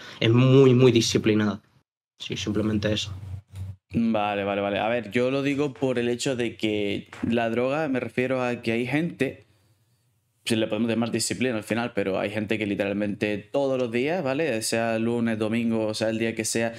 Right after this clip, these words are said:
Speaker 2: sea fiesta, no sea fiesta, eh, tenga el brazo partido <laughs> o no tenga el brazo partido, porque hay gente que literalmente se parte el brazo, pero se la pela. Un mes entero para las piernas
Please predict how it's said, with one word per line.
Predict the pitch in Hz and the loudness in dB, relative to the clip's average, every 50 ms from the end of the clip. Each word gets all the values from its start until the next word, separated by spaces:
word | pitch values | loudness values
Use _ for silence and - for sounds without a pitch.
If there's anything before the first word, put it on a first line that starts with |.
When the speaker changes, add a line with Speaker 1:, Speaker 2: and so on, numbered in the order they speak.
| - - | -12 -10
Speaker 2:
sea | - - 120 117 | -4 -2 -2 -2
fiesta, | 110 123 127 120 - 117 | 0 -2 -2 0 0 -2
no | 113 117 | -2 -2
sea | 113 - 117 113 | -2 -2 -2 -2
fiesta, | - 123 120 113 117 - 104 98 92 - - - - - - | 0 -2 -2 -2 -2 -4 -4 -4 -4 -6 -12 -14 -10 -6 -2
eh, | - 107 107 107 107 107 107 107 110 107 | -2 -2 0 -2 -2 -2 -2 -2 -2 -2
tenga | 123 117 123 | -2 -2 0
el | 120 113 | 0 -2
brazo | 117 123 - - 120 | -2 -2 -2 -2 -2
partido | 101 113 113 - 120 120 120 120 113 | -2 -4 -2 -2 -2 0 0 0 0
<laughs> | |
o | 131 123 | -2 -2
no | 127 135 | -2 -2
tenga | - 135 117 120 | -2 -2 -2 0
el | 113 | 0
brazo | 110 120 113 - 117 | 0 -2 -2 -2 -2
partido, | 98 104 - - 117 120 117 110 101 98 - - - - - | -4 -4 -4 -2 -2 0 0 0 -2 -4 -6 -12 -18 -12 -10
porque | - - - | -6 -4 -2
hay | 117 | -2
gente | 120 123 117 143 | 0 0 -2 -2
que | 120 | -2
literalmente | 110 104 107 107 120 123 123 123 | 0 0 0 0 0 0 -2 -2
se | - 117 101 | -2 -2 -2
parte | 110 110 - | -2 0 0
el | 127 123 | 0 0
brazo, | 113 131 - 139 143 | 0 -2 -2 -2 -2
pero | 139 113 113 | 0 -2 -2
se | - 117 | -2 -2
la | 104 101 95 | -2 0 0
pela. | - 147 156 123 92 92 - | -2 -2 -2 -2 -4 -4 -2
Un | 104 110 110 - - 139 139 147 | -4 -4 -2 0 0 0 2 0
mes | 147 156 | 0 0
entero | 160 151 - 156 160 165 160 | -2 -2 0 0 0 0 0
para | 160 147 139 | 0 0 0
las | 120 113 107 | -2 -2 -2
piernas | - 143 139 131 104 95 95 | -2 -2 -2 -2 -2 -4 -6